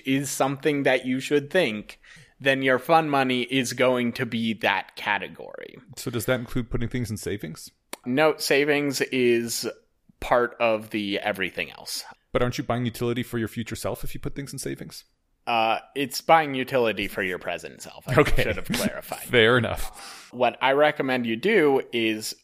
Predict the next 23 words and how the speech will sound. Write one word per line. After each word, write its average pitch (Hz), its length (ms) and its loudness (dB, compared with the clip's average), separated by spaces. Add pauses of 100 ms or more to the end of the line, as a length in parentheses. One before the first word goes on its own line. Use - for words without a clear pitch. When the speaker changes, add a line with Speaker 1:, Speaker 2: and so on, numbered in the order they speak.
(360)
Speaker 1:
find 185 360 4
a 165 200 4
fun 120 280 2
money 101 260 0
budget, 90 440 -2 (440)
and 113 260 -2
then 107 560 0 (100)
you 104 640 -2
pull 151 260 4
out 123 340 4
that 110 220 0
quantity 98 600 -2
of 101 260 -6
cash - 600 -2
at 101 140 -4
the 95 80 -4
beginning 87 380 -4
of 67 140 -14
the - 80 -18
month. - 300 -16 (340)
Again, 117 540 -2
like, 98 380 -4 (240)
my 107 540 0